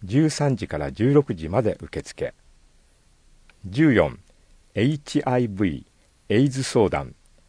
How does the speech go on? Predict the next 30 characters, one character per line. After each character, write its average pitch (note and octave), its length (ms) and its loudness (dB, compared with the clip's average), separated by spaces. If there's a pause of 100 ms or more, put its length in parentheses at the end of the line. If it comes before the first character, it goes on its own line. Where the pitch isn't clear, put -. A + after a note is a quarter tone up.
(540)
エ C#3+ 140 4
イ B2+ 40 2
ズ E2 160 -6
夜 D#2 140 -2
間 B2+ 300 0
電 A#2 160 2
話 G#2+ 100 2
相 F2 240 -2
談、 C#2 300 -8 (640)
電 F2 220 -2
話、 D#2 180 -2 (420)
零 C3+ 420 4
七 B2 280 2
三 - 380 -8 (380)
四 D3 320 0
七 B2 300 2
四 D2+ 300 -4
の C2+ 120 -8
三 C3 420 0
二 G#2 260 -2
二 E2+ 300 -4
二、 E2 320 -6 (720)
火 - 140 -2
曜 D#3 200 4
日、 - 200 -8 (400)
十 C#3+ 260 0
九 G2+ 160 -8
時 D2 140 -12
か D2+ 120 -8
ら C#2+ 160 -8